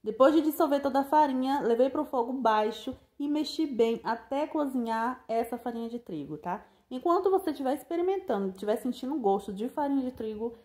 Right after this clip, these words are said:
então não tá bom. Vatapá pronto, já tá no ponto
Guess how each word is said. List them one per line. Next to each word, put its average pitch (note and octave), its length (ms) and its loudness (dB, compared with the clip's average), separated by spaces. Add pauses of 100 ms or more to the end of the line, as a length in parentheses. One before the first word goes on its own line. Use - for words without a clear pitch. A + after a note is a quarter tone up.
(140)
então A3+ 340 0
não G3 220 0
tá C4 160 0
bom. F#3+ 320 -2 (1200)
Vatapá C#4 640 2
pronto, B3+ 600 2
já A#3 100 -2
tá A3 160 0
no A3 100 -6
ponto B3 360 -8